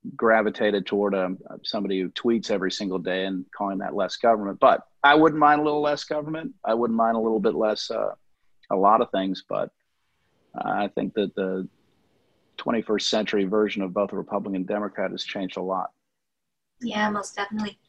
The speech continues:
Speaker 2: So when you can get on a plane, where are you gonna come? Back to Winnipeg? <laughs>
Speaker 1: Um, I tr-, well, I travel, believe it or not, I've been traveling the whole time, about every other weekend, direct from Memphis to, to, uh,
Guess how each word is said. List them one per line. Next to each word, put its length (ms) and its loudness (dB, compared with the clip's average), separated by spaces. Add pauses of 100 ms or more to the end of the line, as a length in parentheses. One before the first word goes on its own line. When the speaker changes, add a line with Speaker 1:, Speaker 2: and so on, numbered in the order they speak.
(140)
Speaker 2:
So 160 -2
when 120 4
you 80 0
can 140 4
get 180 6
on 140 6
a 80 2
plane, 360 4
where 100 4
are 40 6
you 160 2
gonna 120 -2
come? 260 -2 (140)
Back 220 4
to 60 0
Winnipeg? 460 2
<laughs> 40 -20 (800)
Speaker 1:
Um, 540 6
I 160 8
tr-, 200 -2 (200)
well, 400 10
I 80 8
travel, 500 4 (440)
believe 260 4
it 80 0
or 40 4
not, 220 8
I've 60 8
been 140 0
traveling 400 4
the 80 2
whole 180 2
time, 320 0
about 240 4
every 180 0
other 160 2
weekend, 540 0
direct 320 4 (140)
from 160 -2
Memphis 400 0
to, 340 -4 (380)
to, 320 -2
uh, 180 -2